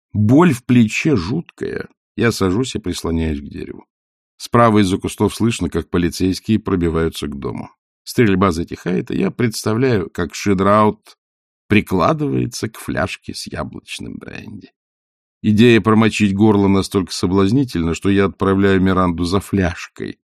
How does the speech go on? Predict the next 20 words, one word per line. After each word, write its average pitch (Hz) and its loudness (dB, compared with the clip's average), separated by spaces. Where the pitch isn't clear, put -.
покуда 95 0
он 90 4
не 92 4
опорожнил 90 0
её 87 2
всю. - -2
Смотрю, 139 2
как 120 2
она 107 4
идёт 98 2
между 87 0
деревьями, 131 2
и - -4
замечаю, 160 2
что - -2
походка 92 -2
у 123 2
этой 120 0
девочки 135 -2
классная. 90 -2